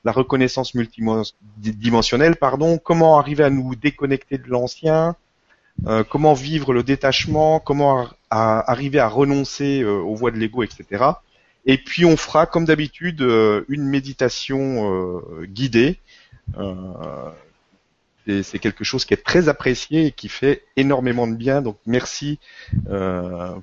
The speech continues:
pour tout ça, Yvan. Et puis, on finira évidemment co-, avec un, une partie questions-réponses.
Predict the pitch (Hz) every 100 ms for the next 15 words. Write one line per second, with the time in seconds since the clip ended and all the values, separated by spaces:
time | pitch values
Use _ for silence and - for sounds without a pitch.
0 | - 117 - 139 - 123 110 98 131 156
1 | 143 - - 131 110 - 98 92 101 92
2 | 92 101 110 95 - 104 110 - 95 90
3 | - _ - - - 113 113 139 - 175
4 | 165 - 165 147 - 113 98 - -